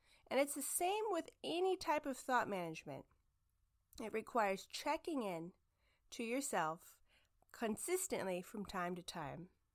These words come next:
So a simple way to do this is by using grounding tools. Simple grounding tools are the best because they're really quick, you can do them anywhere and during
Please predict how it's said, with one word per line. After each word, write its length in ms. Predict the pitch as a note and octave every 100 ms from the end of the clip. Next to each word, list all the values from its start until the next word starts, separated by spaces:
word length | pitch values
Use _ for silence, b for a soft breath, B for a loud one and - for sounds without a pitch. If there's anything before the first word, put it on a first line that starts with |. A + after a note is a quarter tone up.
| _ _ _ b b b
So 160 | - A#3+
a 80 |
simple 480 | A#3+ - E4 F#4+ F#4+
way 160 | D#4 C#4+
to 80 | B3+
do 220 | A#3+ B3
this 320 | E4 G#4+ - -
is 200 | B3+ C4+
by 180 | C#4 C#4+
using 420 | C#4+ D4+ E4+ E4
grounding 540 | D4 D4+ F#4 G#4 F4 C#4+
tools. 640 | A3 F#3 C3 - - - _ _ _ _ - -
Simple 400 | D#4 F#4 G4+ C#4+
grounding 460 | G#3+ G#3+ F#3+ F#3 F#3
tools 400 | - G3 F3+ F3
are 120 | E3+
the 80 | E3
best 440 | E3 C#3 - -
because 540 | - G#3+ B3+ A#3+ A3+ -
they're 200 | G#3 G3+
really 340 | A#3 F4 F#4
quick, 420 | - - D#4 D#4+ D#4+ - -
you 100 | G#3
can 220 | F#3+ F3+ -
do 200 | D4 E4
them 160 | D#4
anywhere 720 | D4 C#4+ C4+ B3+ B3 A#3+ B3 -
and 400 | - G3+ G3+ G#3 A3 _ -
during 400 | G#3 B3 B3+ A#3